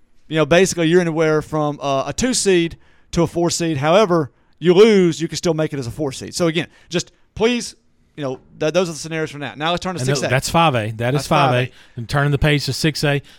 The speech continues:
Speaker 2: just as <laughs> confusing.
Speaker 1: Just so here's your six A. Six A, you ready? Uh, again, this is a lot. A lot of, uh, a lot of research went into this. Six A.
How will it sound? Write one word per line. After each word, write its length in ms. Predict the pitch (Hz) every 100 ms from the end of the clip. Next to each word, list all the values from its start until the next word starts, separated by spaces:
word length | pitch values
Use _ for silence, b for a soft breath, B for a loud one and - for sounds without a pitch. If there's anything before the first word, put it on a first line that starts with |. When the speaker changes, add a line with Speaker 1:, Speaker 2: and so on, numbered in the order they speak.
| b
Speaker 2:
just 320 | 107 143 139 170
as 100 | -
<laughs> 0 |
confusing. 760 | - 180 - - - 233 277 - -
Speaker 1:
Just 220 | - 427
so 80 | 392
here's 180 | 175 208
your 80 | 190
six 300 | - 226 -
A. 340 | 160 160 156 - B B B
Six 280 | 208 202
A, 80 | 180
you 120 | 151
ready? 440 | 156 196 170 156 139
Uh, 220 | 151 147
again, 340 | 147 175 156 156
this 160 | 160
is 60 | 170
a 40 |
lot. 280 | 160 185 190
A 80 | 175 170 - - 139
lot 200 | 156 233
of, 100 | 214
uh, 40 | 202
a 240 | 190 175
lot 100 | 180
of 60 | 185
research 320 | 180 156 139
went 140 | 147 139
into 120 | 123
this. 160 | 98 - b b
Six 300 | - 254 233
A. 240 | 151